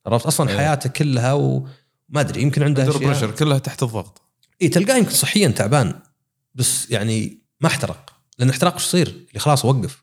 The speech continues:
Speaker 1: استقيل.
Speaker 2: إيه.
Speaker 1: عرفت؟ آه، أروح مستشفى، آه، أغير مية وثمانين درجة. فهذا، هذا الاحتراق بالعادة، إنك تحس إنك وصلت لحد بحيث إنك تحتاج إنك يعني، آه، ريكفر.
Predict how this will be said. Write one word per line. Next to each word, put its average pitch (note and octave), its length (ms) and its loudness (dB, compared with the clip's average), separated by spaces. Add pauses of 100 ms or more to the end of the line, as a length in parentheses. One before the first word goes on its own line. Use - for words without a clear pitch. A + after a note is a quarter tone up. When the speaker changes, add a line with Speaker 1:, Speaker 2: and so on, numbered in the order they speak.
(160)
Speaker 1:
استقيل. - 600 -2 (560)
Speaker 2:
إيه. F#2 240 -6
Speaker 1:
عرفت؟ A2 360 0
آه، F2+ 360 -2
أروح C3+ 160 2
مستشفى، C#3 440 0
آه، F2+ 640 -2 (400)
أغير C3+ 440 0 (400)
مية C3+ 120 0
وثمانين B2 260 2
درجة. A2+ 380 -2 (920)
فهذا، C3 300 0
هذا E3+ 120 2
الاحتراق B2 340 -2
بالعادة، G2 300 0
إنك G2 160 -2
تحس - 280 0
إنك C#3+ 200 2
وصلت E3 380 -2
لحد D3+ 260 -2
بحيث C#3+ 160 2
إنك C#3 100 2
تحتاج E3 460 -2
إنك D#3 440 0 (480)
يعني، A2 680 0
آه، F#2 600 -4 (240)
ريكفر. F#2 520 -4